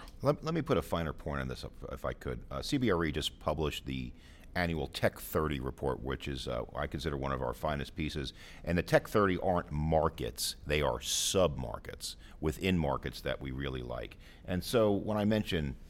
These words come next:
Midtown South. I could mention the Fulton Market in Chicago. I could mention Wynwood in Chicago. I could mention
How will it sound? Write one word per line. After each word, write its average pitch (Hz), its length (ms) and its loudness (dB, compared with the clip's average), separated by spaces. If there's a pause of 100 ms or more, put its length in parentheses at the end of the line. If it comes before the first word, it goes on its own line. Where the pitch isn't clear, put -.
(200)
Midtown 71 560 0
South. 64 400 2
I 60 60 -6
could 76 140 -4
mention 78 280 -2
the 69 60 -2
Fulton 73 360 -4
Market 69 340 -2
in 65 60 -10
Chicago. 65 520 -2
I 65 40 -4
could 71 140 -4
mention 73 300 -4
Wynwood 73 440 0
in 64 80 -6
Chicago. 67 500 -2
I 69 80 0
could 80 120 -4
mention 82 320 -2